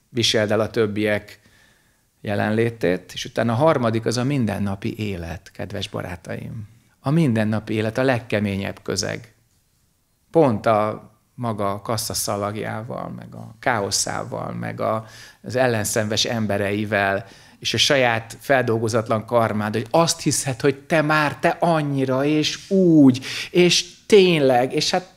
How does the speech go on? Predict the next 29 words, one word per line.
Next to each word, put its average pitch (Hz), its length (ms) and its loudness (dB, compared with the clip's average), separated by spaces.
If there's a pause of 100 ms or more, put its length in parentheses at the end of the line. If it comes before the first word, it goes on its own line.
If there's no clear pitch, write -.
(120)
éppen, 302 540 4
hogy 196 160 8
nincs 226 300 8
egy 165 100 4
zembot 170 480 4
a 165 120 0
kezedbe, 185 480 6
be, 175 300 2
már 208 180 4
megkaphatnád, 220 1120 4 (360)
de 247 120 6
még 240 340 4
valamiért 233 760 6
nincs, 247 400 6
és - 160 0 (220)
akkor 143 400 2
a 127 160 0
karmád 139 420 2
így 120 200 -10
foly, 185 140 2
és - 60 -10
így 147 160 -8 (260)
bam! 180 640 4 (1200)
És - 80 -18
úristen, 147 640 0
hogy 120 180 -4
mondhattam - 640 -12
én - 60 -18
ilyet? - 520 -20